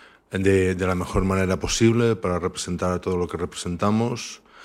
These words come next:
Y, bueno, pues, pues siendo conscientes que estamos en un grupo muy difícil, con rivales muy buenos, pero de eso va, ¿no? En a-,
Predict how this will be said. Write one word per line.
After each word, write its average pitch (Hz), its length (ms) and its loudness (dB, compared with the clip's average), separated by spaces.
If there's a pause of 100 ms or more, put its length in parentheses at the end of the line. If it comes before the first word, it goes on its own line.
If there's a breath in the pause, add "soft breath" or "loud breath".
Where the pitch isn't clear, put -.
(400 loud breath)
Y, 90 500 0
bueno, 87 300 0
pues, - 520 -4
pues - 280 -6
siendo 87 240 0
conscientes 90 520 -2
que - 80 -8
estamos 87 300 0
en 90 60 -2
un 87 100 0
grupo 87 420 2
muy 95 180 0
difícil, 113 540 0
con 85 180 -4
rivales 85 340 0
muy 87 140 2
buenos, 120 640 4 (680 loud breath)
pero 87 580 2
de 95 140 -4
eso 90 200 2
va, 98 160 4
¿no? 120 240 0
En 87 400 -2
a-, 87 140 -4